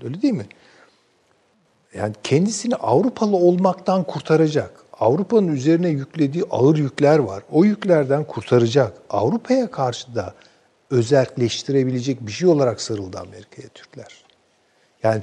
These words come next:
Türkiye'nin oradaki o Amerika'ya böyle dört bir elle sarılmasının sebebi eş anlı olarak hem Avrupa baskısını karşılamak hem de Rusya baskısını karşılamak içindi.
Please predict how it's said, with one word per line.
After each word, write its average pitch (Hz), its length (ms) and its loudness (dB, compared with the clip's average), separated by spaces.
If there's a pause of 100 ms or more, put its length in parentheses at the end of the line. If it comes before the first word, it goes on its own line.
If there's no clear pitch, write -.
(100)
Türkiye'nin 185 600 0
oradaki 175 600 2
o 120 220 0
Amerika'ya 135 640 2 (380)
böyle 117 280 2 (380)
dört 190 300 6
bir 214 60 4
elle 156 260 6
sarılmasının 156 680 -2
sebebi 135 640 -2 (520)
eş 240 240 6
anlı 160 340 2
olarak 110 400 2
hem 247 340 4
Avrupa 220 440 4
baskısını 202 500 0
karşılamak 180 760 -4 (1040)
hem 175 260 2
de 277 120 4
Rusya 220 460 2
baskısını 120 500 -2
karşılamak 98 640 -10
içindi. - 340 -20